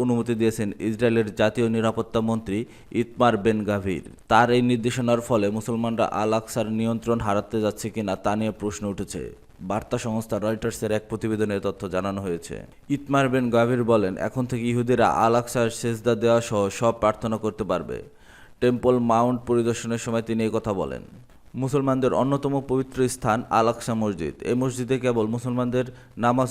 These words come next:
ও ইবাদতের অনুমতি রয়েছে। ইসরায়েল উনিশশো সাতষট্টি সালে আরব যুদ্ধের পর জেরুজালেম ও আল আকসা দখল করে দেয়। তাদের দখলের আগে এটি জর্ডানের নিয়ন্ত্রণে ছিল। ইসরায়েল এই মসজিদটি দখলের পর জর্ডানের ওয়াকফ বোর্ড পরিচালনা করে আসছে।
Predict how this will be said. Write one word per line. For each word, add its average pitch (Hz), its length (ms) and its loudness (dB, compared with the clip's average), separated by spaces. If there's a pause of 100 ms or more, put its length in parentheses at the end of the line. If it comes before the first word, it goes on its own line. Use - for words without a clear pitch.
ও - 100 2
ইবাদতের 120 460 0
অনুমতি 120 320 -2
রয়েছে। 98 320 -2 (300)
ইসরায়েল 123 400 2
উনিশশো 123 320 -4
সাতষট্টি 123 500 -6
সালে 110 200 0 (400)
আরব 123 260 4
যুদ্ধের 123 360 -2
পর 110 120 4 (100)
জেরুজালেম 120 480 0 (100)
ও - 20 4 (240)
আল 110 160 4
আকসা 117 180 -6 (100)
দখল 110 260 -2
করে 98 220 -2
দেয়। 58 160 -4 (340)
তাদের 127 240 4 (100)
দখলের 127 400 2
আগে 113 220 0
এটি 117 160 -2 (120)
জর্ডানের 117 540 2
নিয়ন্ত্রণে 113 500 -2
ছিল। 92 140 -2 (240)
ইসরায়েল 127 280 4 (100)
এই 139 120 6
মসজিদটি 135 420 0 (140)
দখলের 131 420 2
পর 110 140 4 (160)
জর্ডানের 127 520 4
ওয়াকফ 120 440 4
বোর্ড 120 260 2
পরিচালনা 120 480 2
করে 107 200 2
আসছে। - 220 -8